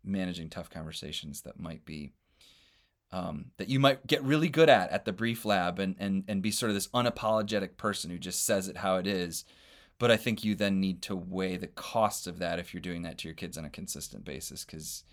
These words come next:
they may mistake your consistent, clear, uh, feedback with, well, you know, mom or dad thinks I'm a failure, or they think I'm, I'm not doing a great job.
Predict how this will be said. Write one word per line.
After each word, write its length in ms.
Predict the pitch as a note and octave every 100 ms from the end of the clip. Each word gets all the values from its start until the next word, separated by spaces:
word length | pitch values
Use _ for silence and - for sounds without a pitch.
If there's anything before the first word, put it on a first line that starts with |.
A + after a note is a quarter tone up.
| _ _ _ _
they 240 | - G2 F#2
may 300 | F#2 F#2 F#2
mistake 720 | F2+ F2+ - - G2 F2+ -
your 140 | E2
consistent, 680 | - E2+ - F#2 - - -
clear, 540 | - F#2 F2+ E2 F2+ - - - - - _ - -
uh, 300 | F2 - - - - _ _ _ -
feedback 640 | - G#2 E2+ F2 D#2+ D#2+ -
with, 460 | - E2+ D#2+ - - _ _ -
well, 380 | F2+ E2+ D2+ - _ _ -
you 100 | F2+
know, 200 | D2+ C#2 - _ _ _ _ _
mom 240 | G2 F2+ E2+
or 40 |
dad 460 | E2 E2 D#2+ D#2+ - _ _ _ _ _ _ -
thinks 280 | F2 D#2+
I'm 120 | D2+ C#2+
a 40 |
failure, 640 | - D2 B1 C#2+ G1+ - -
or 100 | E2
they 100 | D2
think 260 | - F2
I'm, 200 | C#2 C2+ -
I'm 120 | D2
not 180 | C#2+ -
doing 140 | A#1
a 80 | -
great 180 | - -
job. 220 | -